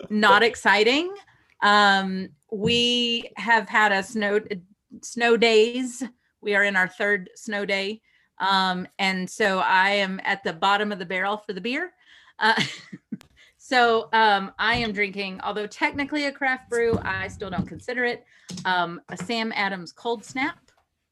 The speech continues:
Speaker 1: All right.
Speaker 2: Which actually isn't bad if you haven't had it. Um, it's pretty good. It's my, it's usually my winter, uh, football beer,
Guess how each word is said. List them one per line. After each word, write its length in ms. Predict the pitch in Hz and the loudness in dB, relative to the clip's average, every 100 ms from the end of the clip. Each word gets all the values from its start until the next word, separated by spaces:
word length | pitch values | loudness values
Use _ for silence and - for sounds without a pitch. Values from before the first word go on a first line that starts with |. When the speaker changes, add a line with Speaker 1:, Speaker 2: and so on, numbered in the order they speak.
| _ _ _ 92 | _ _ _ -14
Speaker 1:
All 120 | 104 | -12
right. 180 | 139 151 | -10 -8
Speaker 2:
Which 100 | 233 | -6
actually 440 | 254 262 427 403 | -8 -8 -6 -4
isn't 220 | 330 277 | -4 0
bad 220 | 226 175 | 2 2
if 140 | 170 185 | 0 -6
you 80 | 175 | -6
haven't 160 | 165 | -6
had 180 | 175 151 | -6 -8
it. 140 | 147 - _ _ _ - | -8 -14 _ _ _ -12
Um, 380 | 180 170 160 - _ | -10 -8 -10 -18 _
it's 120 | - | -20
pretty 280 | - 403 359 | -12 -10 -8
good. 260 | 302 180 - _ _ - | -10 -10 -20 _ _ -10
It's 160 | 240 339 | -8 -2
my, 220 | 320 277 | 0 0
it's 160 | - - | -8 -6
usually 340 | 294 269 311 | -6 -4 -6
my 240 | 277 240 220 | 0 2 0
winter, 800 | 202 220 220 226 214 202 196 - | -2 -6 -4 -2 0 -2 -4 -4
uh, 160 | 180 180 | -4 -4
football 340 | - 233 170 | -6 -6 -4
beer, 300 | 160 160 - | -4 -8 -12